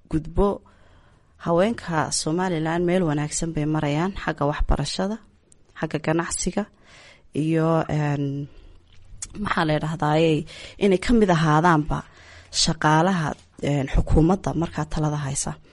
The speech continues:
Dhammaantood way ka mid yihiin, laakiin talada halkii lagu goynayay baanay joogin. Qaranku wuxuu ka kooban yahay, haa, een, saddex dhadhaarood buu ka kooban yahay, waaxda fulinta, waaxda garsoorka iyo waaxda sharci dejinta. Haba yaraatee ma jirto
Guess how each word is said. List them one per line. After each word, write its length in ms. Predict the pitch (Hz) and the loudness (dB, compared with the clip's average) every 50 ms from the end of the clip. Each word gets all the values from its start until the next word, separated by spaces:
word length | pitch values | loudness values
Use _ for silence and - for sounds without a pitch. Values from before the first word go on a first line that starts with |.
| - - - - - | -20 -20 -16 -6 -2
Dhammaantood 600 | 156 151 151 143 156 180 190 - - 175 160 147 | 2 4 4 4 4 2 0 0 0 0 0 2
way 120 | 151 160 | 0 0
ka 120 | 160 - 180 | 0 0 -2
mid 160 | 175 170 156 165 | 0 0 0 -2
yihiin, 300 | 151 151 156 180 202 208 170 | -2 -2 0 0 0 2 2
laakiin 440 | 147 147 151 156 - - 202 214 220 214 - - - _ - | 2 2 2 0 -2 2 2 2 2 0 -4 -16 -20 _ 0
talada 340 | - - 175 185 208 214 190 185 | 2 4 4 6 4 4 4 2
halkii 260 | 196 190 - - 175 | 0 0 0 -2 -2
lagu 140 | 170 170 170 | 0 0 -2
goynayay 520 | 160 - 160 156 156 151 143 143 139 135 - _ _ _ _ _ _ _ _ _ _ - | 2 4 4 4 4 2 0 -2 -6 -8 -10 _ _ _ _ _ _ _ _ _ _ -2
baanay 300 | 147 147 143 147 143 139 | 0 2 2 2 0 -2
joogin. 480 | - - - 135 139 139 151 175 202 220 - - _ - - - - - - - - - | -2 0 0 0 0 0 -2 -2 -4 -4 -8 -16 _ -20 -20 -20 -20 -20 -20 -10 0 4
Qaranku 260 | 220 240 208 196 - | 6 6 6 6 4
wuxuu 220 | 226 226 - 240 - | 4 4 4 4 4
ka 100 | 226 208 | 4 2
kooban 480 | - - 180 156 151 139 151 160 160 151 | 2 2 4 4 6 6 4 2 2 2
yahay, 260 | 151 147 143 135 135 139 | 0 0 -2 -2 -2 -2
haa, 380 | 147 156 151 147 139 143 - - - - | -2 0 0 2 2 0 -2 -4 -4 -4
een, 260 | - 139 139 139 143 | -4 -4 -4 -4 -4
saddex 300 | 147 - 208 180 - - 165 | -4 -4 -2 -2 -4 -4 -2
dhadhaarood 440 | 143 143 139 135 139 143 156 170 175 | -2 2 4 4 4 4 4 0 -2
buu 100 | 170 - | -2 -8
ka 80 | 175 156 | -8 -6
kooban 360 | - - 147 143 151 165 160 156 | -2 -2 0 2 2 2 2 2
yahay, 180 | 160 170 175 | 0 0 2
waaxda 300 | 170 151 151 - - 151 | 4 4 2 2 0 -4
fulinta, 440 | 147 - - 143 160 185 - - 208 208 | -4 -4 -4 -4 -4 -4 -6 -6 -8 -6
waaxda 360 | - - 156 156 - - 147 | -4 -4 -4 -4 -2 -4 -4
garsoorka 480 | - - 143 - - 190 185 180 - - | -4 -4 -6 -6 -4 -4 -4 -4 -2 -2
iyo 140 | 160 165 156 | 0 0 0
waaxda 200 | 160 - 143 143 | 0 -2 -2 -6
sharci 260 | - - - - 127 | -4 -6 -6 -6 -8
dejinta. 420 | 135 147 131 - - 147 147 - - - _ - - - - - - - - - - - - - | -6 -6 -6 -4 -4 -4 -4 -6 -10 -14 _ -20 -20 -20 -20 -20 -20 -20 -20 -20 -20 -20 -20 -8
Haba 200 | - - 156 190 226 | 0 2 4 6 8
yaraatee 420 | 226 202 175 160 165 - 220 208 | 8 8 6 6 4 4 2 2
ma 100 | 214 214 | 4 2
jirto 500 | 208 - - - - - - - - 214 | 0 -2 -6 -6 -6 0 2 2 4 4